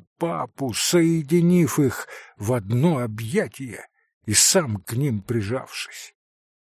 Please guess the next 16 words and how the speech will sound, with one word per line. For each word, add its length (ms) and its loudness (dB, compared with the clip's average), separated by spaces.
Штабс-капитан 1200 -8
вдруг 480 0
весь 580 0
так 300 -2
и 40 4
затрясся 1200 0
от 60 -6
безмолвных 1200 -2
рыданий, 720 -4
а 120 -4
у 140 -10
Коли 300 -4
задрожали 800 4
губы 560 2
и 20 -2
подбородок. 760 0